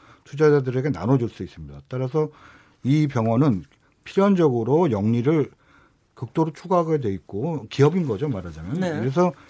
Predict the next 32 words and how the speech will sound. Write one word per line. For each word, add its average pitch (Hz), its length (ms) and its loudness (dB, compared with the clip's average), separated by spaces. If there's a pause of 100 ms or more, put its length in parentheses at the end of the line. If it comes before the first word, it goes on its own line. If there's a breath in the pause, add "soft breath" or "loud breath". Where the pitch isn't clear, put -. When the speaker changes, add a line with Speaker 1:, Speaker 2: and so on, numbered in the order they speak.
(120)
Speaker 1:
영리병원과 143 560 6
비영리병원이 113 640 -2
나눠지는 101 480 -6
것이고. 85 240 -10
Speaker 2:
아, - 20 -6
지금 254 220 2
현재 262 260 2
그럼 247 180 -4
우리나라에는 208 520 -4
두 - 140 -12
개, 208 140 -4
두 185 120 -12
개가 202 220 -4
나눠져 160 380 -6
있습니까? - 480 -10 (220)
Speaker 1:
그러니까 120 260 -10
우리나라엔 160 500 4
다 165 280 -2
비영리병원이고요. 117 1000 0
Speaker 2:
네. 165 260 -4
Speaker 1:
개인 135 320 4
병원이 143 420 6
있는데 104 600 -2
Speaker 2:
네. 165 420 -10
Speaker 1:
이 143 160 0
개인 131 320 4
병원은 131 680 2 (420 soft breath)
개인 170 460 2 (200)
사업자 180 320 -4
자영업입니다. 107 880 -2
Speaker 2:
네. 87 140 -8
Speaker 1:
말하자면 104 480 -2